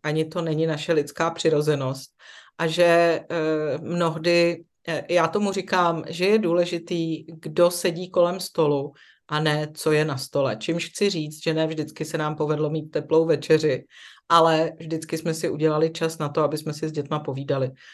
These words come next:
Byli jsme dvoukariérový manželství, takže to bylo docela jako náročný. Na druhou stranu přiznávám, že jsme měli úžasnou babičku, která nám jako v mnoha ohledech ulehčila. Ale myslím si, že to zásadní bylo opravdu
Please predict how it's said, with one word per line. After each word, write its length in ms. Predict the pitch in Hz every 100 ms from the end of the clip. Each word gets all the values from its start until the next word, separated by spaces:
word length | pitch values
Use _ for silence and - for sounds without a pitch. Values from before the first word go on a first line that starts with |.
| - _
Byli 180 | 156 156
jsme 160 | 156 170
dvoukariérový 920 | 156 156 160 160 156 160 170 170 156
manželství, 720 | 151 139 143 151 147 156 156
takže 280 | 156 151 156
to 120 | 156
bylo 240 | 151 156 151
docela 680 | 143 139 160 160 135 123 -
jako 340 | 135 - 143 - 139
náročný. 680 | 127 131 156 175 - 190 190 - - _
Na 80 | 160
druhou 220 | 156 165
stranu 560 | 165 165 160 160 160 - _ -
přiznávám, 680 | - 151 160 151 156 156
že 100 | 151
jsme 180 | 143 151
měli 260 | 151 151 151
úžasnou 460 | 143 151 151 156
babičku, 600 | 143 123 160 156 - 185
která 300 | - 151 147
nám 260 | 147 143 143 147 -
jako 280 | 143 143 143
v 60 |
mnoha 400 | 143 139 151 147
ohledech 400 | 135 151 147 151 -
ulehčila. 600 | 143 135 - 151 147 151 - - - - _ _
Ale 220 | 180 185
myslím 320 | 180 165 190 185
si, 180 | 185
že 200 | 175 175 175 -
to 340 | - 170 165 160
zásadní 600 | 156 147 147 170 170 170
bylo 260 | 160 156 151
opravdu 680 | 135 156 156 160 151 156